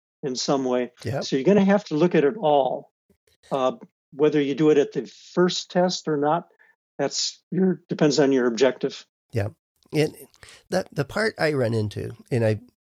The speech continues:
Speaker 2: unfortunately have seen it a couple of times, is we do a test and we, and it was, it was my first real run into this idea that we're doing a binomial based test and we're gonna run X number of units, and if none fail,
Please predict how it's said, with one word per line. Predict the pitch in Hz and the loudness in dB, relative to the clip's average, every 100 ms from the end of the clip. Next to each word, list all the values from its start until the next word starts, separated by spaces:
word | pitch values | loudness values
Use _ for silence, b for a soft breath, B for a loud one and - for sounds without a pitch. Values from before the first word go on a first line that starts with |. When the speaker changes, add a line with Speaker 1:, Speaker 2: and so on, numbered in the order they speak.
| _ | _
Speaker 2:
unfortunately | 131 110 - 139 - 113 | -4 -2 -2 -2 -2 -4
have | 101 | -2
seen | - 117 | -2 -2
it | 107 | -2
a | 98 | -2
couple | 101 98 98 | -4 -4 -6
of | 95 | -8
times, | 98 104 104 | -8 -10 -12
is | 110 | -10
we | 120 | -8
do | 110 156 | -4 -4
a | 151 | -2
test | 120 107 107 - | 0 0 -2 -4
and | 98 95 | -6 -6
we, | - 110 107 _ b b b | -8 -8 -8 _ b b b
and | 113 110 - | 0 0 -2
it | 127 | -2
was, | 107 104 - - - | -2 -4 -10 -20 -8
it | 120 | -4
was | 107 - | -4 -2
my | 110 | -2
first | 104 160 175 - | -2 -4 -6 -6
real | 147 127 - _ _ _ _ _ _ - | -4 -4 -8 _ _ _ _ _ _ -6
run | 127 123 120 | 0 0 2
into | 110 107 104 110 98 95 98 95 _ - | 0 0 -2 -2 -2 -2 -4 -8 _ -8
this | 117 101 - | -6 -6 -4
idea | 131 113 107 107 | -4 0 2 2
that | 104 104 | 2 -2
we're | 110 | -4
doing | 101 98 | -2 -2
a | 95 | -2
binomial | 107 110 123 127 120 110 | -2 0 0 0 0 -2
based | 104 104 - - | -2 -4 -6 -6
test | 104 104 - | -4 -4 -8
and | 110 107 | -8 -8
we're | 107 | -6
gonna | 104 107 | -6 -4
run | 104 107 107 107 b b b b - | -4 -4 -6 -8 b b b b -2
X | 139 - 131 | -2 -2 -2
number | 120 110 107 | -2 0 -2
of | 98 | 0
units, | 107 107 104 - - - | 2 2 0 -2 -12 -8
and | 139 110 104 | -2 0 0
if | 101 92 | -2 -2
none | 107 123 156 156 | 0 2 2 0
fail, | 147 147 107 104 117 | -2 -2 0 -2 -6